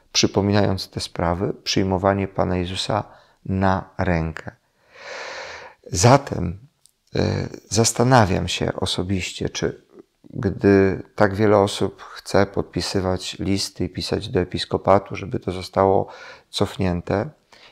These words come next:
czy nie jest to robienie trochę w, w drugą stronę,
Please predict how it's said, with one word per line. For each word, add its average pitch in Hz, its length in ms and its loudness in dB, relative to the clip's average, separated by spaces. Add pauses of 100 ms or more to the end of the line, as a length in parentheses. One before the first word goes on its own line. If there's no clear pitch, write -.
(140)
czy - 140 -2
nie 123 160 2
jest 127 200 -2
to 113 100 4
robienie 110 420 2 (340)
trochę 113 460 4
w, 90 280 -14 (280)
w 95 180 -4
drugą 110 400 2
stronę, 101 640 0